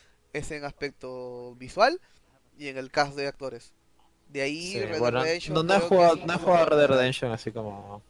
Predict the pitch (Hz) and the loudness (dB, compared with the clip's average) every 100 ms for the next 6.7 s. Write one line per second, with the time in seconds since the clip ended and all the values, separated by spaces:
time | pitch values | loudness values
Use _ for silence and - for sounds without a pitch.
0 | _ _ - 107 - 110 - 107 107 107 | _ _ -6 -4 -2 -2 0 2 2 0
1 | _ 123 - 113 135 _ _ _ _ _ | _ -20 -12 -10 -10 _ _ _ _ _
2 | 156 165 180 196 214 220 196 214 208 202 | 2 4 6 6 6 6 8 8 8 6
3 | 185 196 202 180 156 156 160 160 135 107 | 4 4 4 2 2 4 4 4 2 -2
4 | 156 156 160 151 147 156 151 151 147 135 | -2 -2 0 -2 0 -2 -2 -4 -8 -14
5 | 147 156 147 147 135 131 131 135 123 110 | -6 0 2 2 0 -4 0 2 4 4
6 | 110 113 _ 120 120 160 | 2 -2 _ 2 2 0